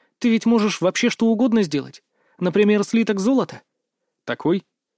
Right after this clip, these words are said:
Я создал в руке золотой слиток весом около килограмма. «О!» Надя уже протянула руку, чтобы его забрать,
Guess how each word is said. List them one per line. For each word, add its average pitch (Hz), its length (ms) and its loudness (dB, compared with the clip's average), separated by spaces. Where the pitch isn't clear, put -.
Я 151 260 -2
создал 175 400 0
в 139 80 -2
руке 165 260 2
золотой 170 380 0
слиток 208 400 -2
весом 165 320 0
около 160 300 -2
килограмма. 147 720 -6
«О!» 196 360 -2
Надя 156 340 0
уже 156 220 2
протянула 165 540 -2
руку, 170 240 -2
чтобы 160 260 -2
его 160 220 0
забрать, 160 400 -2